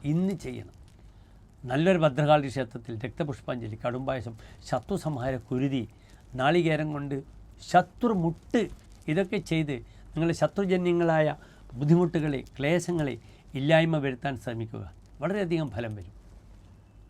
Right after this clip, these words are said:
ഭദ്രകാളി ക്ഷേത്രത്തിൽ നന്നായി പ്രാർത്ഥിക്കുക. "ഓം ഐം ക്ലീം സൗം ഹ്രീം ഭദ്രകാളിയേ നമഃ" എന്ന അതിശക്തമായ കാളിമന്ത്രം നിങ്ങൾക്ക് ജപിക്കാം. "കാളി കാളി മഹാകാളി ഭദ്രകാളി നമോസ്തുതേ,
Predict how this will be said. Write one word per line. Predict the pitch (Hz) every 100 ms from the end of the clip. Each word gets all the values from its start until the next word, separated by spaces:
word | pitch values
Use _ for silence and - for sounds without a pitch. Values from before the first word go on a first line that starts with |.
| - - - - -
ഭദ്രകാളി | 135 190 220
ക്ഷേത്രത്തിൽ | 175 214 220 208
നന്നായി | 202 196 202 -
പ്രാർത്ഥിക്കുക. | 151 151 160 - - - - - - - -
"ഓം | 143 139 110 - 131
ഐം | 143 135 107 107 - -
ക്ലീം | 143 139 113 113
സൗം | - 147 151 110 - - - - - -
ഹ്രീം | 135 147 131 92 - - -
ഭദ്രകാളിയേ | 110 135 131 147 117 127 147 156 143
നമഃ" | 131 117 98 - - - -
എന്ന | 131
അതിശക്തമായ | 120 95 131 165 - 170 156 151 131
കാളിമന്ത്രം | 127 139 123 117 92 - - - -
നിങ്ങൾക്ക് | 123 127 113
ജപിക്കാം. | 113 104 98 - 98 - - - - - - -
"കാളി | 131 151 143
കാളി | 131
മഹാകാളി | 127 117 139 131 131 123
ഭദ്രകാളി | 110 107 156 139 131
നമോസ്തുതേ, | 113 110 156 156 - 120